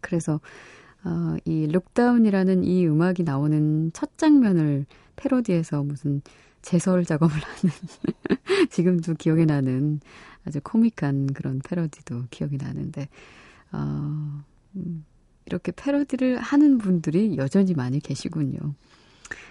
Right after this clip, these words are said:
시험이 끝나고 나서 좀 한가해지면 재미나게 한번 만들어 보시고 완성이 되면 저희에게도 한번 올려주세요.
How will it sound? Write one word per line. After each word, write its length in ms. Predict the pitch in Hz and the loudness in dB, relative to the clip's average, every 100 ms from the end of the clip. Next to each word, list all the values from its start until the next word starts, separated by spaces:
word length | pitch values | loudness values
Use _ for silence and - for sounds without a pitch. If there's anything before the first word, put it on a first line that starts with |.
| - | -20
시험이 340 | - 330 339 | 4 8 8
끝나고 380 | 302 285 302 294 | 8 6 8 8
나서 520 | 247 208 208 220 185 | 6 4 2 4 2
좀 160 | 147 202 | 2 0
한가해지면 1040 | 214 269 277 277 240 165 151 156 170 139 | 2 4 4 4 2 0 2 2 2 0
재미나게 480 | 127 160 170 160 151 | 2 4 4 4 2
한번 240 | 175 175 160 | 2 2 0
만들어 340 | 127 143 165 | 0 0 0
보시고 520 | 151 131 - 202 180 | 0 -6 -4 -2 0
완성이 440 | 120 143 165 202 190 | 2 0 2 2 2
되면 460 | 147 139 143 143 | 0 0 0 -2
저희에게도 640 | - 131 135 135 131 127 151 | -4 -4 -4 -4 -6 -6 -4
한번 240 | 170 165 | -4 -4
올려주세요. 680 | 127 143 - - - 127 143 | -4 -6 -8 -10 -8 -8 -10